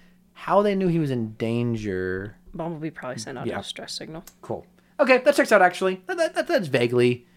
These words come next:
Speaker 1: Right, the most ridiculous thing is them driving across the country to get there, honestly. Um, and how quickly so, so many they did it. Okay,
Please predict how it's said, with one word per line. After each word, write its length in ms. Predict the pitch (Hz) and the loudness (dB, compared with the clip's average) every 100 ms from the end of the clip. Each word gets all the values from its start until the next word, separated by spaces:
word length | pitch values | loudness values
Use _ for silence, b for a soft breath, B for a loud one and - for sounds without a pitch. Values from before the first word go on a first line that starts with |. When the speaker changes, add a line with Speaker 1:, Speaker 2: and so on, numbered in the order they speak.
| b b - | b b -4
Speaker 1:
Right, 120 | 143 | 2
the 60 | |
most 160 | 175 175 | 4 6
ridiculous 320 | 185 175 170 | 6 6 6
thing 120 | 180 | 8
is 100 | 156 | 8
them 140 | 131 131 | 8 8
driving 240 | 131 123 | 8 8
across 240 | 123 131 120 | 6 4 4
the 60 | |
country 480 | - 120 113 107 104 - | 2 2 4 0 0 -4
to 80 | 113 | -2
get 180 | 113 - | 0 -2
there, 240 | 95 98 b b b - | -6 -6 b b b -4
honestly. 440 | 117 113 - 101 - b b b _ | -2 -2 -4 -8 -8 b b b _
Um, 360 | 123 113 104 104 | 2 4 4 2
and 100 | 107 | -2
how 240 | 120 110 | -2 -2
quickly 420 | - 110 - 95 | -4 -8 -6 -10
so, 220 | 101 - 117 | -10 -14 -10
so 120 | 123 | -8
many 260 | 110 101 98 | -6 -6 -8
they 120 | 98 | -8
did 160 | 98 85 | -8 -10
it. 100 | - | 4
Okay, 300 | 202 165 131 | 4 6 2